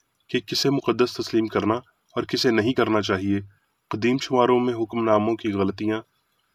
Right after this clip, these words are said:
پرانے عہد نامہ میں تیس ہزار مختلف مطالعہ جات اور تین سو ہزار نئے عہد نامہ کے مطالعہ جات، یہ اعداد و شمار دکھاتے ہیں کہ کیسے ایک فانی اور مادی فہم نے الہامی صفات کے لیے کسی حد تک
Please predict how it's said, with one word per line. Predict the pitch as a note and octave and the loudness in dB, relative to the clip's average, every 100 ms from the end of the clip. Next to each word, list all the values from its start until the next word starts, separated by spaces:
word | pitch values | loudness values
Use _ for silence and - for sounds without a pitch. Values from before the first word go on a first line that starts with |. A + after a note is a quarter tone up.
| _ - | _ 4
پرانے | A#2+ A#2 A#2+ | 6 6 4
عہد | A#2 A2 | 2 4
نامہ | A#2 A#2+ | 6 6
میں | B2 B2 A#2+ | 6 4 2
تیس | - B2+ - A#2+ | 0 -2 0 0
ہزار | A2+ A2 | 2 2
مختلف | A2 - B2+ - | 0 -4 -6 -4
مطالعہ | A2 G#2 G2+ G2 | 0 2 4 4
جات | G2+ G2+ G2+ _ _ _ _ | 4 2 0 _ _ _ _
اور | A#2 A#2 | 0 2
تین | C3 C3 | 2 2
سو | - C#3+ B2 | 2 0 2
ہزار | A2+ G#2 | 4 4
نئے | G2+ G#2+ A2 | 4 0 0
عہد | G#2+ G#2+ | -2 0
نامہ | G2+ G#2+ | 0 0
کے | G#2 | -2
مطالعہ | G#2+ G2 F#2+ F#2+ | -2 0 0 2
جات، | F#2+ F#2+ F#2 - _ _ _ _ _ - | 2 2 2 -4 _ _ _ _ _ -2
یہ | A2+ C3 | 2 2
اعداد | B2+ A#2 A#2 | 4 4 4
و | |
شمار | A#2 A#2 A2+ | 2 2 0
دکھاتے | A2 G#2 G2 G2 A2 | 0 0 -2 0 0
ہیں | A#2 B2+ - _ _ _ - | 0 -2 -6 _ _ _ 2
کہ | B2 | 4
کیسے | A#2 B2 A#2+ C#3+ | 6 6 4 2
ایک | B2+ B2+ | 2 2
فانی | - A#2 A#2+ C3 | 4 4 6 6
اور | C3 B2 | 4 2
مادی | A#2 A2 A2 A#2+ | 2 0 0 -6
فہم | - A2 A2 | -4 0 2
نے | A#2 A#2 - _ _ _ | 2 2 0 _ _ _
الہامی | A#2+ A2+ A#2+ C#3 | 2 6 6 4
صفات | - C#3+ C3+ - | 2 4 4 2
کے | C#3+ | 0
لیے | D3 | 0
کسی | C#3+ C3+ C#3+ B2 | -2 -4 -2 -2
حد | A#2+ - | -4 -4
تک | A#2+ - | -4 -4